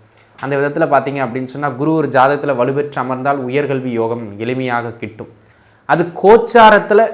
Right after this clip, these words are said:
இப்ப குரு பெயர்ச்சியில யாருக்கு அதிகமாக கிட்டும் அப்படிங்கிறத நம்ம பார்க்க போறோம். யாருக்கெல்லாம் உயர்கல்வி யோகம் உண்டு?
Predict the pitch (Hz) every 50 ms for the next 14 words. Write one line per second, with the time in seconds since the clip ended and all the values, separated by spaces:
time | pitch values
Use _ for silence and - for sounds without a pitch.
0 | - - - _ _ _ - 196 202 - 202 185 160 151 165 175 165 175 165 160
1 | 160 165 - 165 180 165 143 147 143 143 151 156 147 147 139 120 117 123 127 131
2 | 127 123 120 117 123 123 113 123 123 110 - - 117 123 123 - - - 113 123
3 | 113 117 127 123 117 113 110 107 123 156 160 143 117 104 - 101 101 104 - 110
4 | 104 104 - - - 117 113 117 139 160 165 156 160 156 151 151 151 156 165 151
5 | 123 120 117 143 147 147 143 143 139 131 135 120 117 117 113 110 - 143 151 147
6 | - - 110 110 107 104 98 101 101 107 107 101 87 - -